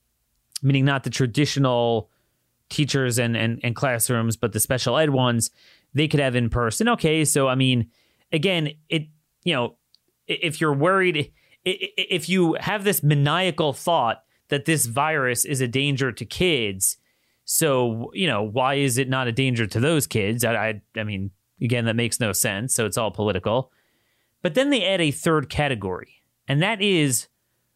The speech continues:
those that are learning English as their second language.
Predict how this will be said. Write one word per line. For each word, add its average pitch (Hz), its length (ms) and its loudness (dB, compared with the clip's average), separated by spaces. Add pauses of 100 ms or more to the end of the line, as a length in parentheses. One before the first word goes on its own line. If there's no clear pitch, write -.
(140)
those 180 540 2
that 151 340 0
are 143 240 2
learning 160 500 0
English 131 580 0
as 123 200 -2
their 117 140 0
second 107 440 -2
language. 113 680 -4